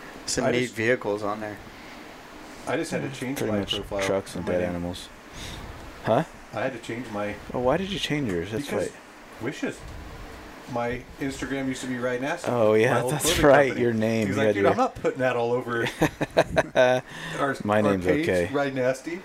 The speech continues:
Speaker 1: I'm not tagging that.
Speaker 2: Yeah. He's like, "I tagged you in one,
Speaker 3: What
Speaker 2: but I
Speaker 3: is
Speaker 2: kinda hid
Speaker 3: wrong
Speaker 2: you
Speaker 3: with
Speaker 2: behind
Speaker 3: you?
Speaker 2: somebody
Speaker 3: Like, what
Speaker 2: else's
Speaker 3: is this?
Speaker 2: tag."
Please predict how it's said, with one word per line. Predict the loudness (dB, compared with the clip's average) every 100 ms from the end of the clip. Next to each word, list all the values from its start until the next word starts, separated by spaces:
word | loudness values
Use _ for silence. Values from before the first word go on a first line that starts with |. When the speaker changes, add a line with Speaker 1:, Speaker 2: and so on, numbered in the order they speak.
| -2
Speaker 1:
I'm | 2 4 4
not | 2 0
tagging | 0 0 0 -2 -4 0
that. | 2 2 2
Speaker 2:
Yeah. | 0 -2 -4 -12
He's | -4
like, | -2 0
"I |
tagged | 0 0 -2 -2
you | -4
in | -2
one, | 0 0 0 -6 -12 -10
Speaker 3:
What | -4
Speaker 2:
but | -4
I |
Speaker 3:
is | -2
Speaker 2:
kinda | -2
hid | 0
Speaker 3:
wrong | 0 0 2
Speaker 2:
you |
Speaker 3:
with | 0 0
Speaker 2:
behind | 0
Speaker 3:
you? | 0
Speaker 2:
somebody | 0 0
Speaker 3:
Like, | 0
what | 0
Speaker 2:
else's | 0 0
Speaker 3:
is | 0
this? | -2
Speaker 2:
tag." | -8